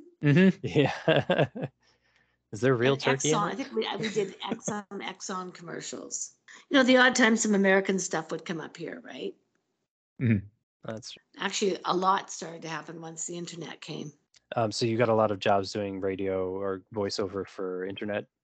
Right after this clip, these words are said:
Speaker 2: ads as
Speaker 3: You
Speaker 2: well,
Speaker 3: know what?
Speaker 2: audio ads?
Speaker 3: Oh, yeah, I did a, I did a ton of those. I was always, like, working with people I had never met, but I felt like I knew them 'cause I, every week I'd see them, well, or hear them. That's what it was.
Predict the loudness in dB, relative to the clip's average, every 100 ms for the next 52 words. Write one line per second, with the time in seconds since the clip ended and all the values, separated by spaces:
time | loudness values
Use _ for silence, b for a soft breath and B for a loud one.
0 | _ -6 -4 -6 -4 2 4 4 2 -2
1 | -4 -6 -10 -20 _ _ _ _ _ -4
2 | -2 -2 -2 -2 -4 -6 -6 -6 -12 -16
3 | -12 -4 -4 -2 -6 -4 -6 -8 -12 -14
4 | -18 b b -4 -2 0 0 2 -2 -4
5 | -8 -6 -8 -6 -10 -12 -8 -8 -6 -8
6 | -8 -8 -8 -6 -8 -10 _ _ _ _
7 | -2 0 -2 -2 -4 0 2 2 0 -4
8 | -8 _ _ -10 -6 -6 -6 -8 -6 -6
9 | -6 -6 -8 -4 -4 -4 -8 -10 -20 b
10 | b b b _ -10 -10 -6 -6 -2 -4
11 | -4 -8 -12 -18 _ _ -20 -14 -12 -10
12 | -10 -10 -8 -10